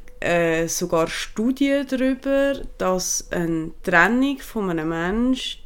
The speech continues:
die gleiche Wirkung auf dein Hirn hat, wie wenn ein Mensch stirbt. Und etwa so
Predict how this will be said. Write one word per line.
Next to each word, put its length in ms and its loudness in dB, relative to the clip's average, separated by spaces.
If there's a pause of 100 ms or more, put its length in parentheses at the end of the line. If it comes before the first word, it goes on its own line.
die 160 -10
gleiche 880 -2
Wirkung 460 0
auf 140 -4
dein 100 -4
Hirn 400 0
hat, 180 -2
wie 140 0
wenn 160 0
ein 120 2
Mensch 280 -2
stirbt. 540 -8 (880)
Und 500 -2 (140)
etwa 240 2
so 360 4